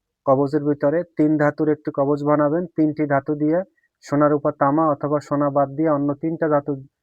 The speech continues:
যে কোনো তিনটা ধাতু দিয়ে আপনি একটা কবজ বানাবেন। ওই তিন রাস্তার মোড়ে এক পায়ে দাঁড়িয়ে কবজটার ভিতরে ভরতে হবে। মা-, শিকড় তিনটা ভরে, এ, উম, কাঁচা মোম দিয়ে আটকিয়ে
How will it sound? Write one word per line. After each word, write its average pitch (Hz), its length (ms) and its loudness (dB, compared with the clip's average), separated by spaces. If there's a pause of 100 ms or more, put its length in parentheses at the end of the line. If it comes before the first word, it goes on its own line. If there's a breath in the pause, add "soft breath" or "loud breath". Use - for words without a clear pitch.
(260)
যে 151 160 0
কোনো 175 220 -2
তিনটা 151 300 -2
ধাতু 143 280 0
দিয়ে 165 180 0
আপনি 160 200 -4
একটা 135 160 -6
কবজ 139 300 -4
বানাবেন। 147 380 -2 (840)
ওই 151 100 0
তিন 160 280 0
রাস্তার 180 520 4
মোড়ে 160 360 4
এক 160 240 4
পায়ে 165 160 4
দাঁড়িয়ে 156 400 6 (140)
কবজটার 151 540 0
ভিতরে 160 320 0
ভরতে 139 340 -4
হবে। 156 240 0
মা-, 156 220 -2 (520)
শিকড় 156 340 0
তিনটা 165 400 0
ভরে, 151 380 2 (260)
এ, 147 80 -6 (640)
উম, 131 160 -4 (100)
কাঁচা 139 280 2
মোম 151 280 2
দিয়ে 165 180 2
আটকিয়ে 165 480 2